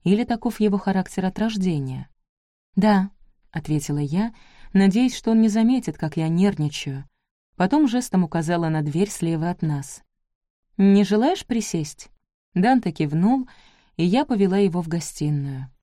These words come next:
Я опустилась на диван, а Данте сел в кресло напротив. А я было подумала, что он захочет сесть рядом со мной, но, судя по всему, он хотел сохранить дистанцию между нами,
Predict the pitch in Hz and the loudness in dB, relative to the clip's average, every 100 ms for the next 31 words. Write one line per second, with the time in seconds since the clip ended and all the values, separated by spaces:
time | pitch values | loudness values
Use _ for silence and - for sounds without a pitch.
0 | _ _ - 190 190 185 170 - 170 156 | _ _ -4 0 0 0 -6 -4 -4 -4
1 | 160 156 160 214 226 - _ _ - 175 | -4 -4 -2 0 0 -4 _ _ -2 0
2 | 196 262 247 - 214 202 - 180 - 175 | 2 2 0 0 0 0 -2 -4 -4 -4
3 | 170 - 151 139 - - _ _ _ _ | -4 -4 -6 -6 -10 -20 _ _ _ _
4 | _ _ - 196 196 175 170 156 175 170 | _ _ 0 4 4 4 0 0 0 2
5 | 202 180 160 151 170 170 165 160 196 185 | 2 2 0 -4 -2 -2 -2 -2 0 -2
6 | - 175 185 - 165 160 160 156 190 202 | -2 -2 -2 -2 -2 0 -2 -2 2 4
7 | 254 208 143 - - - _ - 196 302 | 4 2 -2 -14 -20 -20 _ 0 2 4
8 | 311 311 247 - 208 202 233 233 _ _ | 4 2 0 0 4 4 4 -2 _ _
9 | - 180 165 170 - 175 - 160 170 175 | -2 0 0 -4 -4 -4 -4 -4 -2 0
10 | 170 160 - 208 226 - 151 151 156 147 | -2 -4 -2 0 0 0 -2 -2 -2 -2
11 | 156 196 202 185 | 0 0 2 0